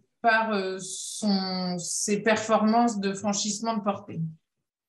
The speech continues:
Donc, les caissons sont liaisonnés deux à deux par des ferrures. Donc, on voit qu'ils ont laissé des jours entre les, hum, par endroits pour pouvoir, euh, faire les liaisons entre les caissons, euh.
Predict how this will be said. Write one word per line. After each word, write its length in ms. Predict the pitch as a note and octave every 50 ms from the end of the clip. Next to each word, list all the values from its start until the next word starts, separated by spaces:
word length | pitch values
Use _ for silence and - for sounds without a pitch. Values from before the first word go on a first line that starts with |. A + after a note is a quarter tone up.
| _ _ _ _ _ _ _ _ _ _ _ _ _ _
Donc, 200 | A#3 A#3+ A#3 A#3+
les 180 | C#4+ D4 C#4+ -
caissons 440 | D#4+ D#4+ D4 - - E4+ E4+ E4+
sont 240 | E4+ - C4 C#4 C4
liaisonnés 640 | C4 B3+ B3 C#4 C#4 A#3+ B3+ C#4 C4+ C#4 C#4 B3 A3+
deux 240 | B3+ C4 B3+ B3
à 80 | B3+ B3
deux 220 | A#3 C4+ C#4 -
par 180 | - C4 A3+ A3
des 120 | G#3+ A3+ G#3+
ferrures. 420 | - B3 A#3 A#3 B3+ C4+ D4 D4
Donc, 160 | B3+ A#3 -
on 100 | A#3 A#3
voit 180 | A#3 A#3+ C4+ C#4+
qu'ils 220 | C#4+ C4+ B3 A#3
ont 80 | A#3+ A#3
laissé 320 | A3 A#3 A3 - C#4+ C4+
des 180 | A#3 A#3 A#3 A3
jours 500 | G#3 - B3+ C4+ C#4 C#4+ C#4+ - - - _ _ _ _ _ _ _ _ _
entre 420 | - B3 C4 B3 B3+ - C4+ B3 A#3
les, 680 | A3+ A3 G#3+ G#3 G#3+ G#3+ G#3+ G#3 G#3 G#3 G3+ G3+ G3
hum, 640 | F#3+ G3 G3 G3 F#3+ F#3 F#3 F#3 F#3 F3+ F3+ F3+ - - - G3+ -
par 180 | A#3+ A3 G#3+
endroits 400 | A3 G#3+ G#3+ G#3+ A#3 C4+ C#4+ C#4+
pour 200 | C#4 B3+ - -
pouvoir, 480 | - A3+ G#3+ G#3+ A#3+ B3 B3+ B3+ A#3+ A#3
euh, 140 | G3+ F#3+ F#3+
faire 300 | - - B3+ B3+ B3 B3
les 180 | A#3+ G#3+ G#3 G3+
liaisons 520 | G3 G3+ G#3+ G#3+ G#3+ G#3 A3+ A#3+ A#3+ A#3+
entre 260 | A3 G#3 - - G#3+
les 160 | G#3 G3+ G3+
caissons, 320 | - - F#3+ - - - A3
euh. 400 | A3 A3+ A3 G#3+ F#3 E3+ D#3+